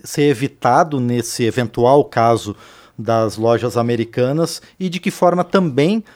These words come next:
a partir do seu trabalho e de outros parlamentares, o Congresso pode ajudar a mediar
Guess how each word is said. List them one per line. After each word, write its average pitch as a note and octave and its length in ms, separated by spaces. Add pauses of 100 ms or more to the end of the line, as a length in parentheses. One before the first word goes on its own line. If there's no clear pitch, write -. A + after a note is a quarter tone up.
(120)
a C#3 80
partir C3+ 420
do A#2+ 80
seu D3 240
trabalho B2 520
e A#2 60
de A2 220
outros D#3 480
parlamentares, B2 800 (240)
o F#3 100
Congresso D#3+ 600
pode D3+ 240
ajudar C3 440
a D3+ 80
mediar B2 600